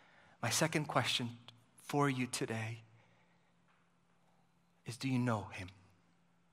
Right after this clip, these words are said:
Do you know the kind of God he is? If this story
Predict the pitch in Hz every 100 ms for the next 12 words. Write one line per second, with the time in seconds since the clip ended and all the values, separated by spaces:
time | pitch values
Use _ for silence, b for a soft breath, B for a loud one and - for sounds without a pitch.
0 | _ _ _ _ _ _ - 165 165 160
1 | 139 120 - 120 110 - 98 82 - -
2 | - 170 214 - - 220 196 165